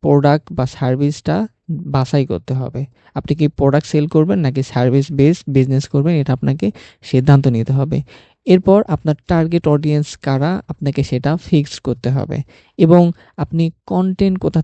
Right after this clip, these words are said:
থেকে বানাবেন এবং আপনার মার্কেটিং কিভাবে করবেন, এই বিষয়গুলো নিয়ে আপনাকে স্টাডি করতে হবে। এবং আপনি কাস্টমারের কোন সমস্যার সমাধান করছেন, এটা সম্পর্কে আপনার খুবই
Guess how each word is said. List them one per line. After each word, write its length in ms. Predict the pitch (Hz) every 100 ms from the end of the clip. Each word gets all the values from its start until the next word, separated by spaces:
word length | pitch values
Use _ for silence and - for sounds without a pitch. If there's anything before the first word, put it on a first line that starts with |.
| 151
থেকে 180 | 147 156 143
বানাবেন 400 | 135 143 151 156 139
এবং 140 | 139 139
আপনার 200 | 131 143 131
মার্কেটিং 380 | 127 131 180 180 175
কিভাবে 300 | 170 147 143 139
করবেন, 260 | 135 131 156 - _ 196
এই 80 | 196 180
বিষয়গুলো 640 | 170 - 156 156 151 147 147
নিয়ে 140 | 151 165 127
আপনাকে 380 | 123 135 139 202 233 - _ -
স্টাডি 360 | - 139 147 147
করতে 220 | 131 123 120
হবে। 180 | 123 135 139 - _ -
এবং 120 | 151 156 147
আপনি 160 | 160 165 -
কাস্টমারের 580 | 143 - 160 160 165 170 - -
কোন 220 | 190 190 190 -
সমস্যার 460 | 143 151 147 151 147 147
সমাধান 340 | 135 143 151 151
করছেন, 280 | 139 - 180 170
এটা 120 | 156 151
সম্পর্কে 340 | 143 143 151 143 123
আপনার 240 | 143 170 196 - - _ -
খুবই 240 | 208 202